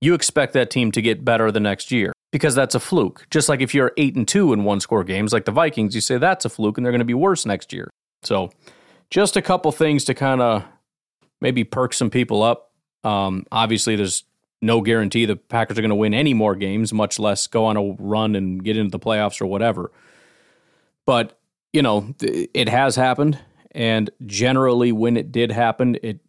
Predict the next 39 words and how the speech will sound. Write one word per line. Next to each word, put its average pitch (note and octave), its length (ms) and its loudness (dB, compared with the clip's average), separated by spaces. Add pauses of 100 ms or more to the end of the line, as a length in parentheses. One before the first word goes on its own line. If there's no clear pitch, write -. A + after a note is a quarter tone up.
it A2+ 240 -10
meant A2+ 300 -2
positive A#2+ 540 0
results A2 500 0 (100)
for B2 120 -8
the A2 100 0
next A2 320 -2
year, G2 320 -2 (100)
up D#3 220 -4
to E3 220 2
and C3 80 2
including, A2+ 560 0 (640)
um, G2+ 480 0 (560)
going A#2+ 260 2
to G#2+ 60 0
the G#2 80 -2
Super C3 300 0
Bowl G#2+ 180 2
the G#2 80 0
next G#2 300 -2
year G#2+ 200 2
and G#2+ 220 0
then A2 120 0
being G#2+ 220 0
considered G#2+ 540 -2
sort G#2+ 200 2
of F#2+ 140 -4
the, G2+ 300 0 (500)
uh, G2+ 380 0 (420)
conference A2+ 560 0
powerhouse G2 840 0 (480)
stuff. - 360 0
You A#2+ 80 -4
know, G2+ 60 -4
life A2+ 320 0
comes A2 180 0
at G#2+ 220 0
you A2 60 -8
fast. F#2 480 -4